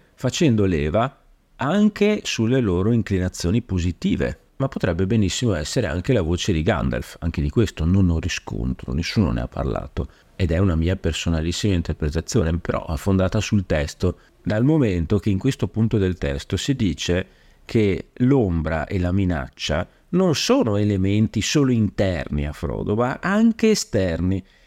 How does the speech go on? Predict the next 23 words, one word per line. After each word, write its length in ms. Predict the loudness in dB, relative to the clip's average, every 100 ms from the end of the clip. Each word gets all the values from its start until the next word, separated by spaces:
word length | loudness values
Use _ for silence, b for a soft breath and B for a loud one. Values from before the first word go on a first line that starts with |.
| b b
Infatti 800 | -2 -2 -4 -8 -8 -2 0 2
un'ombra 760 | 4 4 4 2 4 2 2 0
nera 420 | 0 0 -2 -2
parve 500 | -2 -2 0 -2 -6
passar 580 | -6 -8 -4 -2 0 0
sopra 420 | -2 -2 0 0
di 140 | 0
lui 260 | 0 0 0
come 280 | 0 2 2
un 160 | 2
braccio, 640 | 2 -2 -4 -10 -8 -8 -10 b b b b
mancò 640 | 0 2 0 0 2 2 0
a 180 | -2 0
Mon'Ain, 720 | 0 0 0 -2 -4 -4 -6 _
brancolò 920 | -8 -4 -2 0 -2 -2 0 2 2
verso 580 | 2 0 -2 -2 -2 -4
ovest 420 | -6 -6 -6 -10 -10 _ _ -4
e 120 | -2
scomparve. 1160 | -2 -2 0 0 -2 -10 -8 -8 -8 -6 -8 -8 b b b b b -20 -12
Potrebbe 400 | -4 0 2 2
essere 460 | 2 0 0 0 2
una 220 | 0 0
materializzazione 1400 | -2 -2 -2 -2 -2 -2 -2 -2 -2 -2 0 0 -2